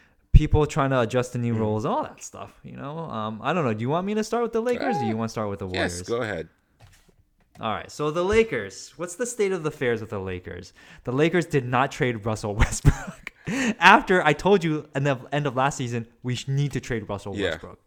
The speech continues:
Speaker 1: Remember
Speaker 2: Yeah,
Speaker 1: that?
Speaker 2: I do
Speaker 1: I was like,
Speaker 2: remember that.
Speaker 1: "Off season, we have the whole off season to trade him. Let's just do it."
Speaker 2: Mm-hmm.
Speaker 1: But no, here we are. New coach.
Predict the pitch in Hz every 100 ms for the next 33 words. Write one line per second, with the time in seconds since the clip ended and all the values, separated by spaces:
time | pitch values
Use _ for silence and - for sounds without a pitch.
0 | _ _ _ 113 131 190 214 233 101 92
1 | 117 110 104 123 120 156 208 - 208 202
2 | 156 156 143 180 208 - 165 - 151 147
3 | 120 117 101 82 - _ _ - 127 131
4 | 113 104 110 90 87 87 _ _ _ _
5 | _ 110 110 135 180 95 95 - - 135
6 | 165 156 143 113 92 104 147 156 160 151
7 | 151 - -